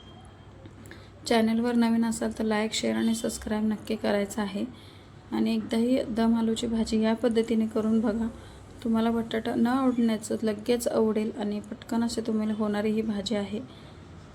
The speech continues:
चला भेटूया आपण एका अशाच नवीन रेसिपीसोबत. बघा, असं जर बघत राहिलं ना तुम्ही तर तोंडाला पाणी सुटेल, इतकी ही भाजी सुरेख आणि छान. जशी दिसते ना तशीच अगदी चवीला खूप म्हणजे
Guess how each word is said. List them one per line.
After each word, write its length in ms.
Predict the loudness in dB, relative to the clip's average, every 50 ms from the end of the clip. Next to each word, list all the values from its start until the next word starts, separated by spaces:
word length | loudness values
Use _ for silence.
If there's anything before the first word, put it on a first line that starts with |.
| -20 -18 -18 -16 -10 -4
चला 280 | 0 2 2 2 2 0 -4 -10 -14 -16 -12 -6 -4
भेटूया 300 | -2 -2 0 0 0 0
आपण 240 | 0 0 0 0 0
एका 200 | 0 -2 -2 -4
अशाच 540 | -2 -2 -2 0 0 0 0 0 -2 -4 -4 -8 -8 -2
नवीन 320 | 0 0 2 2 2 2 2 0
रेसिपीसोबत. 720 | 0 -2 -2 -4 -4 -4 -4 -4 -2 -2 -2 0 -2 -2 -4 -6 -14 -20 -20 -20 -20 -20 -20 -18 -20 -18 -18 -12 -10
बघा, 160 | -8 -8 -8 -8 -10 -14 -18 -20 -20 -18 -12 -6
असं 140 | -4 -2 0
जर 160 | 2 4 4
बघत 420 | 4 6 6 4 4 4 0 -2 0
राहिलं 320 | 0 2 2 4 4 4
ना 80 | 4 2 2 2
तुम्ही 240 | 0 -2 -2 -2 -2 -2
तर 160 | -2 -2 -2 -4 -6 -12 -6 0
तोंडाला 340 | 2 2 4 4 4 4 2
पाणी 460 | 0 -2 -4 -2 0 4 4 4 4
सुटेल, 320 | 4 0 -4 -2 0 2 2
इतकी 320 | 2 0 0 -2 0 2
ही 160 | 4 4 4
भाजी 320 | 4 2 2 0 0 0 0
सुरेख 440 | 0 0 0 2 4 4 2 2 0
आणि 140 | 0 0 0 -2
छान. 180 | -4 -6 -6 -6 -8 -12 -16 -18 -18 -18 -12 -6 -2 0 4
जशी 240 | 4 4 4 4 4
दिसते 360 | 4 4 2 2 2 4 6
ना 100 | 6 6 4 2 0
तशीच 280 | 0 0 0 0 0
अगदी 240 | 0 0 0 -2 -2
चवीला 360 | -2 0 2 2 2 2 2 0 -2
खूप 280 | -2 -2 -2 -2 0 2
म्हणजे 160 | 2 2 0